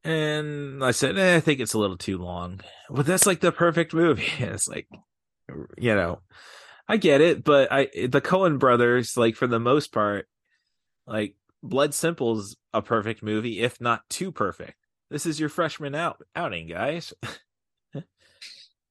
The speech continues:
Um, and there's a lot of backlash on Hail Caesar. Like, I, am I the only guy who likes the Inside Hollywood bullshit of that feature?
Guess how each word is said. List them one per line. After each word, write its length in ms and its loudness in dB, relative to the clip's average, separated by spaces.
Um, 680 0
and 160 0
there's 180 0
a 60 0
lot 200 0
of 80 -4
backlash 520 -4
on 120 -6
Hail 260 -2
Caesar. 500 -8
Like, 220 -14
I, 160 0
am 180 -2
I 120 2
the 140 -2
only 160 -2
guy 180 2
who 80 2
likes 280 2
the 180 -8
Inside 420 0
Hollywood 480 0
bullshit 380 -6
of 100 -8
that 220 -4
feature? 460 -8